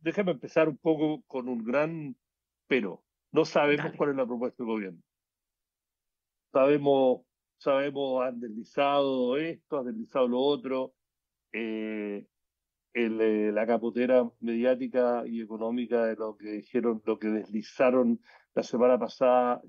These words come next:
Speaker 1: he notado que tanto el ministro Marcel como diferentes personajes del gobierno han regulado y lo han empezado a matizar, como lo que tú acabas de decir. Así que,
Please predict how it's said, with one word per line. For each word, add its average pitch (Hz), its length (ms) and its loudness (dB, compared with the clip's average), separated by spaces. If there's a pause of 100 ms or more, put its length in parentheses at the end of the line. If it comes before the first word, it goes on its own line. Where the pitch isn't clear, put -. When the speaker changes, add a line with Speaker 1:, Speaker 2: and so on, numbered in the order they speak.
(160)
Speaker 1:
he 120 140 -4
notado 120 460 0
que 113 80 -4
tanto 117 260 -4
el 104 60 -4
ministro 113 280 -6
Marcel 127 540 -4
como 120 320 -4
diferentes 113 560 -4 (180)
personajes 120 640 -2
del 117 140 -2
gobierno 120 560 2 (380)
han 123 180 2
regulado 117 760 2
y 117 100 2
lo 113 140 -2
han - 40 -10
empezado - 300 -2
a 117 60 2
matizar, 120 500 -4
como 113 200 -6
lo 113 140 -6
que 107 80 -6
tú 117 120 -6
acabas 110 240 -2
de 113 100 -4
decir. 127 320 -4
Así 127 200 -4
que, 123 140 2